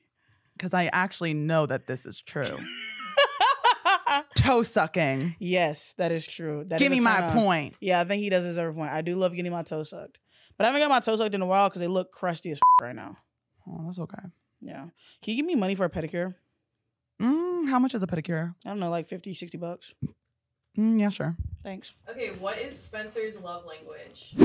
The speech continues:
Speaker 1: I said physical touch and quality time.
Speaker 2: I put quality time and words of affirmation.
Speaker 1: <gasps> I was close.
Speaker 2: Mm-hmm.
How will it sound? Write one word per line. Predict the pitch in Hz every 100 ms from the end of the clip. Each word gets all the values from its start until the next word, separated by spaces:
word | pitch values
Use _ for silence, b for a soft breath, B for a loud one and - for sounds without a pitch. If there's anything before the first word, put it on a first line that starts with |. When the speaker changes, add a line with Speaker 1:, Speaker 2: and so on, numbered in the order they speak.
| 185 196
Speaker 1:
I |
said | 190 208
physical | - 208 214
touch | 202 208 196 -
and | 175
quality | 180 165 160
time. | 160 165 170 156 -
Speaker 2:
I | 175
put | 190 185
quality | 175 170 165
time | 165 156 156
and | 151
words | 143 147
of |
affirmation. | 139 135 135 120 - 226 214 165
Speaker 1:
<gasps> | 202
I |
was | 190
close. | - 269 233 - _
Speaker 2:
Mm-hmm. | 175 170 190